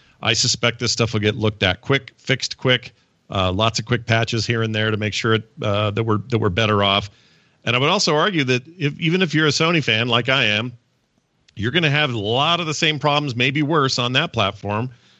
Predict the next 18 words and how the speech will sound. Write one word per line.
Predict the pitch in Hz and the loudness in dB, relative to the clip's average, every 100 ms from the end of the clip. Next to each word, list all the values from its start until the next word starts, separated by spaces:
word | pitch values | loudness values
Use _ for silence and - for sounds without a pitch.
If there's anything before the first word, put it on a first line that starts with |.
| - | -12
because | 98 135 117 | -2 0 2
we | 175 | 2
don't | 175 | 2
actually | 113 110 127 | 2 2 0
know | 131 185 214 | 2 2 2
what | 95 92 | 2 0
some | - 92 | 0 -2
of | 80 | -2
Sony's | 104 90 85 | -2 0 0
solutions | 92 90 82 90 | 0 0 -4 -6
are | 85 82 | -2 -2
for | - | -2
backwards | 82 87 87 90 | 0 0 0 -2
compatibility | - 92 92 87 87 85 90 | -4 0 2 2 2 0 0
in | 87 | 0
some | - 92 90 | 2 2 0
cases | - 85 82 90 85 85 | -2 -2 0 -2 -4 -6
and, | 87 | -8